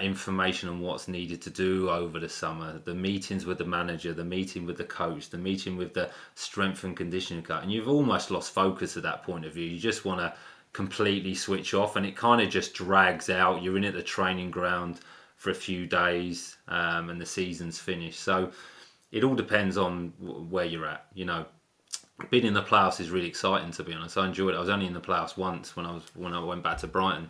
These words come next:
um, in the Championship, and we got to the, the playoffs, and, and that was, that was an exciting time. There's, there's still a buzz round there, so you, you get re-energised for, for that. Um, but holiday-wise, yeah,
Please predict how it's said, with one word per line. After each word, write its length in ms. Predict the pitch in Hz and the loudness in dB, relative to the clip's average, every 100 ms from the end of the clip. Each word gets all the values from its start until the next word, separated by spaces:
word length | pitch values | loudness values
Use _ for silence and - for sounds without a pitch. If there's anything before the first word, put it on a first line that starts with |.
| - | -10
um, 240 | 87 85 85 | -6 -6 -6
in 80 | 85 | -8
the 80 | |
Championship, 760 | - 92 95 92 85 - 78 - | -4 -2 -2 -4 -8 -8 -10 -8
and 140 | 87 | -8
we 80 | 90 | -6
got 160 | - - | -6 -6
to 100 | 85 | -6
the, 140 | 80 - - - - _ | -6 -10 -20 -20 -20 _
the 80 | 85 | -12
playoffs, 440 | - 92 85 76 92 | -2 2 2 0 -6
and, 140 | 90 | -6
and 280 | 85 92 87 | -6 -4 2
that 180 | 104 87 | 2 2
was, 140 | 85 | -2
that 200 | - 98 | 0 2
was 100 | 87 | 0
an 220 | 85 92 85 | -6 -6 -8
exciting 540 | 78 - 82 - 82 | -6 -2 -2 -2 -6
time. 360 | - 87 85 85 | -6 -6 -6 -6
There's, 180 | 85 | -8
there's 200 | - 85 | -6 -8
still 220 | - - 87 | -4 -2 -2
a 60 | |
buzz 280 | - 90 85 | 2 2 2
round 240 | 85 82 | -2 -2
there, 120 | 82 78 | -4 -6
so 120 | 95 | -4
you, 200 | 92 92 | -4 -4
you 120 | 101 95 | -4 2
get 220 | 104 95 | 2 4
re-energised 760 | 101 95 95 90 95 92 90 | 4 4 4 4 4 6 4
for, 240 | - 90 - | 0 0 0
for 200 | - - | -4 -2
that. 360 | 85 95 95 - - - _ - | 4 4 2 -4 -20 -20 _ -4
Um, 440 | 87 82 82 80 - | 2 2 2 -4 -2
but 280 | 98 92 - - - - | 2 2 0 -16 -20 -10
holiday-wise, 960 | - 139 143 151 143 147 156 156 151 - - - | 6 10 12 10 12 12 12 12 8 0 -14 -10
yeah, 320 | 90 82 78 | -4 -2 -2